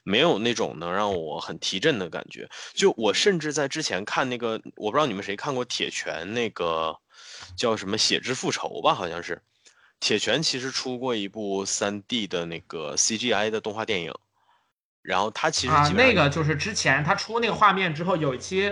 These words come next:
Speaker 2: 我，我记得当时我是高中，游戏机使用技术有一期封面还用的那个画面。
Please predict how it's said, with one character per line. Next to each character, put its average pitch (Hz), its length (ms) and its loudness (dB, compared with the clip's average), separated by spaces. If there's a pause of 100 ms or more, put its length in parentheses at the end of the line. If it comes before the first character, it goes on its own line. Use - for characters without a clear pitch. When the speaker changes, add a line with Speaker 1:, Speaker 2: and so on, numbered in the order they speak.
(100)
Speaker 2:
我， 143 180 0
我 143 100 -2
记 165 120 0
得 180 80 6
当 202 180 8
时 156 140 -2
我 151 160 0
是 131 180 -4
高 156 200 4
中， 175 220 -2
游 139 140 0
戏 156 60 -2
机 175 120 -4
使 147 120 -4
用 160 100 -2
技 175 80 -4
术 147 140 -2
有 113 100 0
一 101 60 -4
期 135 280 0 (160)
封 196 200 2
面 208 180 4
还 123 180 0
用 160 220 0
的 123 80 0
那 135 80 -2
个 127 60 -2
画 139 180 2
面。 127 260 -2